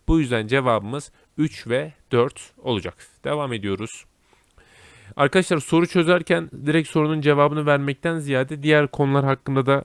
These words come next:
bir bilgi vermek istiyorum. Ha, biliyorsunuzdur. Biliyorsanız tekrar yapıyorsunuz. Ne güzel. Bilmiyorsanız da öğrenmiş oluyorsunuz. Ben normalde de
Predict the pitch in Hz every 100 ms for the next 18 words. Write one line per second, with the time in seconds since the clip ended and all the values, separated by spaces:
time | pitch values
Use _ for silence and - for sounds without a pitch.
0 | - 131 123 131 131 139 131 139 - -
1 | 135 151 147 123 127 147 170 - 170 156
2 | 190 - - - - - - 220 208 185
3 | 175 175 165 160 143 123 113 - 107 123
4 | 139 127 156 175 214 196 165 - 151 135
5 | 156 190 - _ - 117 - 143 147 151
6 | 151 - 110 101 - 143 170 - - 127
7 | 143 147 147 147 147 147 139 135